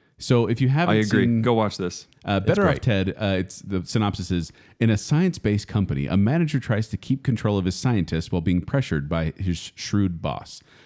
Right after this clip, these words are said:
Speaker 1: Uh, and stars Ted Crisp, uh, Portia de Rossi, or excuse me, Jay Harrington, Portia de Rossi, and, uh, a bunch of other actors you probably haven't heard of, but you know Portia de Rossi. She
Speaker 3: Yes.
Speaker 1: was, this is, like, right after Arrested Development as Lindsay. She went on this show as, uh, Veronica Palmer.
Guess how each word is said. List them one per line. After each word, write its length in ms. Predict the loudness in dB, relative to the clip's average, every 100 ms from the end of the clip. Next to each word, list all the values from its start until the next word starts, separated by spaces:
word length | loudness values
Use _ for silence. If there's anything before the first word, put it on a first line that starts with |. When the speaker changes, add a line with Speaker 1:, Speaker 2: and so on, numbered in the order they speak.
| -20 -4
Speaker 1:
Uh, 60 |
and 240 | 0 0 0
stars 380 | 2 2 2 0
Ted 280 | -2 -2
Crisp, 380 | 0 0 0 -4 -4
uh, 160 | -4
Portia 300 | 0 0 0 0
de 80 |
Rossi, 420 | 0 0 0 -4 -2
or 60 | -4
excuse 200 | -2 -6
me, 120 | -6 -10 -2
Jay 160 | 2
Harrington, 380 | 4 2 2 0
Portia 280 | 2 0 0
de 80 | 0
Rossi, 560 | 0 -2 -4 -6 -6 -18 _ _
and, 320 | -4 0 0 0
uh, 200 | 0 -2
a 20 |
bunch 220 | -2 -2 -2
of 40 |
other 120 | -2
actors 220 | -2 -2
you 80 | -4
probably 280 | -2 -2 0
haven't 240 | 0 0
heard 100 | 0
of, 160 | 0 -2 -10 _ _ 0
but 180 | 0 2
you 60 |
know 100 | 0
Portia 260 | 2 0 0
de 60 | -2
Rossi. 400 | -2 -6 -12 -16 -2
She 100 | 2
Speaker 3:
Yes. 60 | 2
Speaker 1:
was, 140 | 2
this 180 | 0 -2
is, 80 | -2
like, 160 | -2
right 160 | 0 -2
after 160 | 0 0
Arrested 260 | 0 0 -2
Development 520 | 0 0 0 -2 -2
as 160 | -4 -2
Lindsay. 420 | 0 0 -2 -4 -10 _
She 140 | -4 0
went 100 | 2
on 80 |
this 120 | 2 0
show 420 | -2 -2 -2 -6 _ _ _
as, 320 | -2 0 0 0
uh, 140 | 0
Veronica 320 | 0 -2 -2
Palmer. 460 | -4 -2 -2 -4